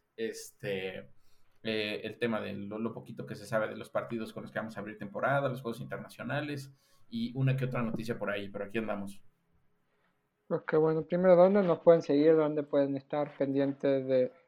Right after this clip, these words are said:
Speaker 2: de la actualidad de la N F L?
Speaker 1: Pueden, pueden seguirnos en arroba cuarto guion bajo down.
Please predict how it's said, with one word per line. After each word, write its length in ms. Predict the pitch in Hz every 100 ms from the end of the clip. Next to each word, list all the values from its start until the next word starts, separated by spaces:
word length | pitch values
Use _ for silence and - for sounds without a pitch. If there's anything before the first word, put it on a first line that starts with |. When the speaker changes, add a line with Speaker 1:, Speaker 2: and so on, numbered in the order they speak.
| _ _
Speaker 2:
de 80 | 143
la 100 | 139
actualidad 460 | 135 143 139 143
de 60 | 143
la 80 | 139
N 100 | 139
F 180 | 143 151
L? 220 | 151 170 - _ _ - -
Speaker 1:
Pueden, 400 | 131 139 135 135
pueden 180 | 151
seguirnos 600 | 151 120 127 143 160 160 -
en 420 | 131 139 143 135
arroba 320 | 107 113 117 -
cuarto 460 | 117 113 113 110
guion 180 | - 107
bajo 200 | 110 -
down. 360 | 104 135 135